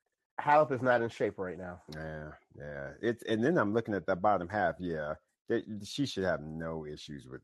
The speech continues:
Speaker 2: any
Speaker 1: No.
Speaker 2: of these ladies. I mean
Speaker 1: Constantly, like, do I really have to play some of these rounds?
Speaker 2: <laughs> I know. Can't you just advance me to the final?
Speaker 1: Right. Oh, yeah. 'Cause I don't, I, I need to look at this while I'm out here, the,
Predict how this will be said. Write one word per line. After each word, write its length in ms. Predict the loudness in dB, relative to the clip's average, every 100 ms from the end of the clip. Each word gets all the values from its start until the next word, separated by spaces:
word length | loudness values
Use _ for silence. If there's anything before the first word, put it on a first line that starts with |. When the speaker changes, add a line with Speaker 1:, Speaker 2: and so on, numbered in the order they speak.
| -16
Speaker 2:
any 400 | -16 -12 -12 -12 -14 -14 -12 2
Speaker 1:
No. 600 | 6 8 8 4 0 -2
Speaker 2:
of 160 | -2 -2
these 200 | -8 -6
ladies. 560 | -6 -6 -12 -18 -18 -16 -8
I 40 |
mean 100 | -2
Speaker 1:
Constantly, 380 | 0 4 4 6
like, 180 | 6 6
do 80 | 6
I 100 | 8
really 240 | 6 6
have 100 | 4
to 80 | 2
play 160 | 2 2
some 140 | 2
of 80 | 0
these 80 | 0
rounds? 400 | 2 4 4 6 2 4 4 4 0
Speaker 2:
<laughs> 540 | 2 -4 -4 -10 2
I 80 | 4
know. 160 | 6 4
Can't 280 | 4 2 2
you 80 |
just 160 | -2 2
advance 420 | 2 2 0 0
me 100 | -6
to 120 | -4
the 80 | -6
final? 280 | -6 -8 -2
Speaker 1:
Right. 420 | 4 6 6 4 -2 _ _ -20 -20 _ _ 6
Oh, 140 | 8
yeah. 400 | 8 10 10 8 2 -10 _ _ -20 0
'Cause 200 | 2 4 6
I 120 | 6
don't, 240 | 4 -2 -6
I, 180 | -2 -2 -2
I 120 | 0
need 180 | 2 4
to 60 | 2
look 240 | 0 -2
at 100 | -6
this 160 | -6 0
while 220 | 2 2
I'm 140 | 0
out 180 | 0 0
here, 160 | -2 0
the, 260 | 0 -2